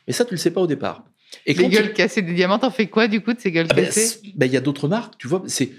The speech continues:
Speaker 1: j'ai envie de dire,
Speaker 2: Moi,
Speaker 1: dans
Speaker 2: je
Speaker 1: le
Speaker 2: veux
Speaker 1: di-,
Speaker 2: bien le
Speaker 1: mais tu sais, dans le diamant de mine,
Speaker 2: Ouais.
Speaker 1: je, sans être péjoratif, d'un côté, t'as Cartier, on va dire, par exemple, les grandes marques, et de l'autre côté, t'as le manège à bijoux. C'est de l'or et des diamants dans les deux cas de figure. Sauf que la qualité, la couleur est pas pareille. Et, euh, et en fait,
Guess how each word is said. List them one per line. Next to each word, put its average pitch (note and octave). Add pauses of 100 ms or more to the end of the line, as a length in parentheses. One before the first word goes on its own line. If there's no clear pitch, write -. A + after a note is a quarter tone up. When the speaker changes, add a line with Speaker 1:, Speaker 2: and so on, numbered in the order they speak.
(260)
Speaker 1:
j'ai C3+
envie C#3
de C#3+
dire, D3+
Speaker 2:
Moi, F#3+
Speaker 1:
dans D3
Speaker 2:
je C#3+
Speaker 1:
le -
Speaker 2:
veux -
Speaker 1:
di-, E3+
Speaker 2:
bien A3+
le F3+ (160)
Speaker 1:
mais B2
tu -
sais, G#3+
dans F#3+
le A#2+
diamant B2
de B2+
mine, C3
Speaker 2:
Ouais. G2+
Speaker 1:
je, G2+
sans G#2+
être G2+
péjoratif, B2+
d'un B2
côté, A#2
t'as G2+
Cartier, -
on G2+
va G2
dire, F#3
par G#2
exemple, A#2 (240)
les G2
grandes G#2
marques, E3
et -
de G2+
l'autre F#2+
côté, F3
t'as D3+
le A2+
manège G#2
à -
bijoux. B2 (400)
C'est -
de G#2
l'or D3
et A#2+
des G2+
diamants G#2
dans C3
les G#2
deux A#2+
cas B2
de -
figure. E3+ (320)
Sauf -
que G#2+
la G2
qualité, G2
la E3
couleur A#2
est -
pas B2
pareille. G#2 (640)
Et, A#2
euh, G#2 (100)
et B2
en B2
fait, -